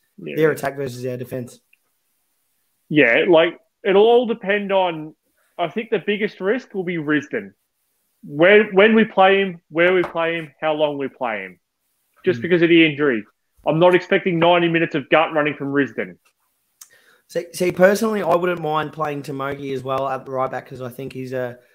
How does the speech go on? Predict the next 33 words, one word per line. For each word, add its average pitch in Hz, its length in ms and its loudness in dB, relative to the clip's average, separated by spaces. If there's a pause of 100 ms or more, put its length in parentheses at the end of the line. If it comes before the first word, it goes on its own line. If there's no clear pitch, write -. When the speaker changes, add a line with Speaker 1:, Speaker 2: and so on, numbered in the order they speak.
(300)
Speaker 2:
um, 135 240 -2
if 135 100 -14
you 139 140 -14
watch 160 400 -2
also 147 300 -6
when, 139 280 -10
like, 135 180 -8
uh, 131 240 -4
we 135 120 -8
defend 135 380 -14
corners, 131 360 -12
he's 131 200 -10
always 131 460 -6
our, 123 340 -6 (520)
uh, 131 200 -2
one 131 300 -6
player 127 560 -6
in 127 80 -8
the 123 200 -8
out-, 123 260 -8 (120)
or 143 200 -6
sorry, 147 200 -4
when 151 160 -4
we 143 100 -6
take 143 240 -8
corners, 135 380 2
Speaker 1:
Yeah. - 80 -6
Speaker 2:
he's 131 120 -10
always 135 340 -6
our 127 260 -6 (320)
furthest 139 380 -6
player 135 240 -4
back 139 420 -4